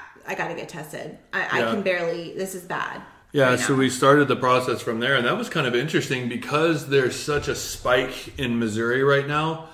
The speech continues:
Speaker 2: Um, we couldn't get an appointment until Tuesday, but then we also
Speaker 1: Well,
Speaker 2: wanted, go ahead.
Speaker 1: let me, 'cause I wanna just put context around this, like, there, so there's rapid testing and there's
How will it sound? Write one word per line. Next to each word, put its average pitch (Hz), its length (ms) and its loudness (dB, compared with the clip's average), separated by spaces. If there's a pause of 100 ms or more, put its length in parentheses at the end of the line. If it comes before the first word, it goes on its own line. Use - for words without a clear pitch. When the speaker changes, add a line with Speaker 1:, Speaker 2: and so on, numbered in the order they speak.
(500)
Speaker 2:
Um, 123 480 -4
we 143 160 2
couldn't 151 400 0
get 135 180 2
an 127 120 -4
appointment 123 680 -4
until 120 840 -2
Tuesday, 117 760 -2 (320)
but 139 140 2
then 139 160 2
we 131 120 0
also 135 640 4
Speaker 1:
Well, 120 220 2
Speaker 2:
wanted, 127 260 -6
go 139 100 4
ahead. 120 160 2
Speaker 1:
let 254 140 0
me, 262 400 -4
'cause 240 120 -4
I 226 120 2
wanna 233 240 0
just 202 280 -4
put 214 100 -10
context 196 420 -4
around 180 200 -2
this, 180 180 -8
like, 185 240 -4 (840)
there, 233 300 0
so 247 140 2
there's 226 260 2
rapid 214 400 4
testing 302 560 -4
and 240 140 -2
there's 214 220 0